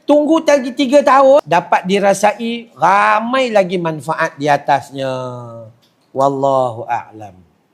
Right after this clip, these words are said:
Ada lagi? Ah, sampai sini dulu, moga Allah bagi kebaikan. Cuma seperti mana biasalah,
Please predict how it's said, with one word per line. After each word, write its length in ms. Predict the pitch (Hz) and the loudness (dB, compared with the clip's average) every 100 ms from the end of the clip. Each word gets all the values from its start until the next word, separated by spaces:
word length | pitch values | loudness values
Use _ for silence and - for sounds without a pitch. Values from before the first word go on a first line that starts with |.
| _ _ _ | _ _ _
Ada 160 | - 170 | -6 -4
lagi? 240 | 220 269 165 - _ - | -2 -2 -4 -8 _ 0
Ah, 80 | 202 | 2
sampai 320 | 185 165 170 | 2 0 0
sini 240 | 156 170 170 | 0 2 2
dulu, 320 | 170 180 190 | 4 4 4
moga 240 | 175 151 | 2 2
Allah 240 | 147 165 156 | 2 2 2
bagi 240 | 160 160 | 0 -2
kebaikan. 640 | 160 151 151 147 180 208 226 - - - | -2 -2 -2 0 2 2 -2 -12 -20 -8
Cuma 320 | 165 170 185 | -4 0 -2
seperti 400 | 180 170 165 180 | -2 -2 -2 0
mana 160 | 175 | 2
biasalah, 800 | 175 165 165 160 196 208 180 - | 2 2 2 2 2 2 0 -6